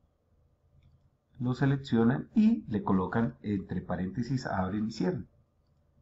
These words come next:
Este numerito aparece. Ya como tenemos la anterior columna, solo le, le damos doble clic. Les recomiendo que lo vamos a dejar con solo cuatro decimales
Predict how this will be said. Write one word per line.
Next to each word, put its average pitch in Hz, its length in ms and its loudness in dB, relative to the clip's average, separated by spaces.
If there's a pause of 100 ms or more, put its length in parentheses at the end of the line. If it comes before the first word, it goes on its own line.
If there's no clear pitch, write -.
(500)
Este 123 320 0
numerito 101 420 2
aparece. 82 440 -6
Ya 107 200 -4
como 143 180 4
tenemos 101 240 2
la 113 300 4
anterior 92 460 -4
columna, 120 300 2
solo 120 240 2
le, 110 240 2
le 90 140 0
damos 101 240 -2
doble 117 260 4
clic. - 340 0 (400)
Les 98 360 4
recomiendo 95 500 -2
que - 100 -2
lo 90 140 2
vamos 95 220 -4
a 110 80 2
dejar 85 260 -6
con 104 160 -6
solo 113 340 -2
cuatro 107 540 2
decimales 104 880 -4